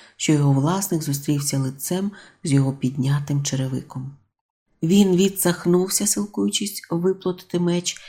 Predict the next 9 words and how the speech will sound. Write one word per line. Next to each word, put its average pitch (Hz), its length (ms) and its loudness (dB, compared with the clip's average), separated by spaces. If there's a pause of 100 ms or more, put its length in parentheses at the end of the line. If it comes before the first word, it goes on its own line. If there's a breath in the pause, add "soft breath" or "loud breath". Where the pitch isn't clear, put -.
(240 loud breath)
із 165 240 2
незвичного 160 720 0
йому 156 300 0
балахона 151 560 -2 (100)
і 165 120 0
знову, 147 640 0 (320 loud breath)
ухилившись 160 960 0
від 185 140 -2
леза, 185 400 -2